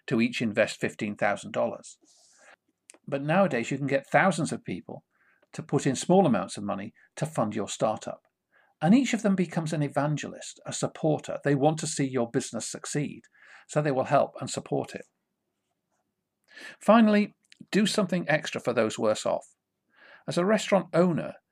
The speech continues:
Phil knew about providing hot food, so he found a way to do so for homeless people.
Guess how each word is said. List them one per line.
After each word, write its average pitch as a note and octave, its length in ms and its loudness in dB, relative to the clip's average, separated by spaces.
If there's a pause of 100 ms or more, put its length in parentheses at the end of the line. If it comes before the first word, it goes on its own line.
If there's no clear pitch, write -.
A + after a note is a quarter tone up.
(220)
Phil F3 220 2
knew E3 180 0
about D3+ 280 2
providing C#3 460 0
hot C3 180 0 (100)
food, F#2+ 380 -4 (440)
so - 140 -2
he C#3+ 60 -2
found F#3 260 0
a F#3 60 2
way E3+ 100 0
to D#3 140 -2
do F3+ 220 0
so - 340 -2
for B2 100 -6
homeless C#3+ 340 -2
people. - 440 -8